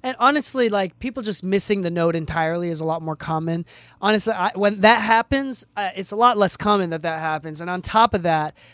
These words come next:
very rarely am I ever actually bothered by it.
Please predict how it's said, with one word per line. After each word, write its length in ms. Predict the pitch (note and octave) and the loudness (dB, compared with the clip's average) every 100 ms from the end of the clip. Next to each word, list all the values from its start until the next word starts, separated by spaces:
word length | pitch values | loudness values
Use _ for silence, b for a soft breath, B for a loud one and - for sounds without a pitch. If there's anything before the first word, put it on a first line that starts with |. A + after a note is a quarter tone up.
| b | b
very 340 | E3+ A#3+ A3+ F3+ | 2 4 6 4
rarely 440 | F#3+ G#3 G3+ F3+ | 4 4 4 2
am 120 | E3 | 2
I 120 | E3 | 4
ever 180 | E3 D#3+ | 2 2
actually 400 | D#3+ F3 - E3 | 0 0 0 -6
bothered 720 | D3 - E3+ F3+ F3 D3 B2+ A2+ | -8 0 6 6 6 2 -4 -8
by 180 | C#3+ - | -10 -10
it. 240 | - - | -14 -18